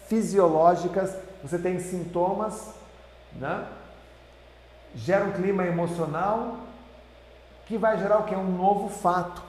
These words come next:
E o novo fato vai gerar um novo significado, mais uma nova memória, um giro angular, um novo clima emocional que gera um novo fato, mais um significado, mais uma memória, mais um giro angular, mais um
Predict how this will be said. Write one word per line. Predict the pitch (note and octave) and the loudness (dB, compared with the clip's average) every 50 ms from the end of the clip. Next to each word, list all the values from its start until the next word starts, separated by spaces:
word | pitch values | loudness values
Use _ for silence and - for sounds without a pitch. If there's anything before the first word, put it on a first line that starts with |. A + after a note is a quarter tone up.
| - - - - - - | -20 -20 -20 -20 -12 -6
E | G3 | -2
o | G3+ | -2
novo | G3 F#3+ G3+ G3 - F3 E3+ - | 0 2 2 0 0 0 -2 0
fato | F3+ F3 E3+ E3+ E3+ D3+ | 2 2 2 0 0 0
vai | D3 E3 E3+ D#3 | 0 2 2 2
gerar | - D#3 D3 D3 D3 | 0 0 2 2 2
um | C#3+ C#3+ | 2 0
novo | C#3+ C#3+ C#3+ C#3+ C#3+ | -2 -2 -2 -4 -6
significado, | - - C3 C#3+ C#3 C#3 C#3 C#3+ C3+ - F3 F#3+ G3+ G3+ G3 G3 F#3 | -8 -10 -10 -8 -8 -8 -8 -10 -8 -2 0 2 2 2 2 0 -2
mais | E3 D#3+ D#3+ D#3 D3+ C#3+ | -4 -2 -2 -2 -2 -4
uma | D3 D3 C#3+ | -4 -4 -4
nova | C#3+ C#3+ D3 C#3 C#3 | -2 -4 -4 -4 -4
memória, | C#3 C3 C3 C3+ D3+ E3+ F3 F#3 | -4 -4 -4 -2 -2 -2 -2 -2
um | F3+ D#3 | -4 -4
giro | C#3+ D3+ D3+ | -4 -4 -4
angular, | D#3 D3+ C#3+ C3+ C#3 D3 D#3 E3+ F3+ F3 F3 - - - - | -4 -4 -4 -4 -2 0 0 0 0 0 -2 -8 -10 -12 -8
um | C#3+ | -6
novo | D3 D3 F3 G3+ F#3+ G3 G3 G3 | -4 -2 0 0 0 -2 -4 -2
clima | F3+ F#3+ G3 F#3+ | 0 2 2 4
emocional | F3+ F3 F3+ E3+ - E3+ E3+ E3+ F#3 F3 | 4 2 0 -2 -2 0 0 0 0 0
que | - - D#3 | -4 -6 -2
gera | F3 F#3+ F#3 F#3 | 0 0 0 0
um | F#3 F3+ F3 | 0 0 2
novo | F3 G3+ A3+ A3+ A#3 A3+ - - | 4 4 4 4 2 -2 -2 -4
fato, | G#3+ G3+ G3 G3 F#3+ - G3+ E3 - - - - - - | -2 0 2 0 0 0 -6 -8 -8 -10 -14 -14 -8 -4
mais | D3+ E3 F3 F3+ | -2 0 0 0
um | E3+ | -2
significado, | E3+ F3+ F3 F#3 F#3+ F#3 F3+ F3+ - F#3 F3 F3 E3+ | -4 -4 -4 -4 -4 -4 -4 -4 -2 0 0 0 2
mais | E3+ E3+ E3+ E3+ | 0 0 0 0
uma | F3 F3+ | 0 -2
memória, | F3+ F3 E3+ E3 E3 E3 E3 | -2 -2 0 2 2 4 4
mais | E3 E3 E3+ E3 D#3 | 4 2 2 0 0
um | D3 | -2
giro | E3 E3+ | -2 -2
angular, | E3+ E3+ E3+ F3+ E3+ E3+ - - - - - - | -2 2 2 2 2 2 -2 -8 -10 -12 -10 -6
mais | - D#3+ F3+ F3 F3+ | -4 -4 -4 -2 -4
um | G3+ G3+ | -4 -4